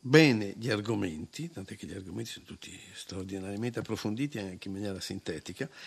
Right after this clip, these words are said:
si possa modificare la realtà, perché parliamo di cose che hanno un principio di realtà. Non c'è ancora la fake news, anche se comincia a girarsi, perché per esempio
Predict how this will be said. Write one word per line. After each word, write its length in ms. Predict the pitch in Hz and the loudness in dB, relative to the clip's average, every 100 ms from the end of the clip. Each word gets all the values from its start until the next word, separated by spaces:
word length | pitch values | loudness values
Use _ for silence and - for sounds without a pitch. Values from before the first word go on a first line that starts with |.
| - - | -14 4
si 240 | - 226 | 6 6
possa 380 | - 76 - 135 | 4 -2 -2 -2
modificare 760 | 180 202 196 214 - - - | -2 0 2 2 0 -6 -4
la 120 | 226 202 | -2 0
realtà, 440 | 202 - - - | 0 -2 -8 -8
perché 280 | - 80 101 | -8 -4 -4
parliamo 460 | - 139 117 101 127 | 0 2 2 2 0
di 120 | 170 | -2
cose 380 | - 90 101 123 | -4 -6 -6 -6
che 120 | - | -6
hanno 180 | - 113 | -4 -4
un 60 | |
principio 440 | 143 123 - 73 110 | 2 2 2 0 0
di 200 | 67 - - | 0 -8 -8
realtà. 520 | 101 110 95 - 92 - | 4 6 6 2 -8 -4
Non 120 | 123 | -2
c'è 140 | 113 147 | 2 2
ancora 200 | 127 107 | 2 0
la 80 | 90 | -2
fake 380 | 123 104 - | -2 -4 -4
news, 260 | 90 78 - - - - | -8 -6 -10 -12 -14 -8
anche 360 | 359 339 - - | 4 6 6 6
se 180 | - 233 | 8 8
comincia 800 | - 220 208 165 - 123 101 - - - - | 8 8 10 8 6 6 4 0 -14 -20 6
a 120 | 165 156 | 8 10
girarsi, 640 | 151 127 85 80 - 101 | 10 8 6 0 -6 2
perché 420 | - 160 - 101 | 6 6 6 4
per 180 | - 139 | 6 6
esempio 520 | 131 113 92 - 80 | 8 6 4 -4 -8